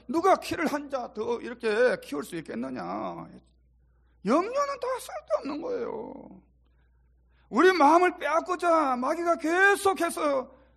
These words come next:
속이는 것이 염려인데, 그걸 허용하면 어떻게 하느냐? 그거 하지 마라, 염려하지 마라는 거예요. 염려는 부정적인 상상에서 시작됩니다.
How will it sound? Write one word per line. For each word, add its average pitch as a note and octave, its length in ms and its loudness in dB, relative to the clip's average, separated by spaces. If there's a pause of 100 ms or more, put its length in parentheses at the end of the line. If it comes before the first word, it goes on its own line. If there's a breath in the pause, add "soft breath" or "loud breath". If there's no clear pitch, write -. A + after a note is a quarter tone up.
(120 soft breath)
속이는 D#4 500 -2
것이 A3 380 -4
염려인데, A#3 540 -4
그걸 C#4 280 -4
허용하면 G4 560 8
어떻게 B3 260 4
하느냐? A3 600 -4 (680)
그거 G3 140 -4
하지 D#3 160 -8
마라, C3+ 280 -10
염려하지 C3+ 360 -12
마라는 A2+ 300 -20
거예요. - 100 -20 (2750 loud breath)
염려는 D#3+ 500 -4
부정적인 F#3+ 800 -6 (280 soft breath)
상상에서 D#3 560 -8
시작됩니다. C3 800 -14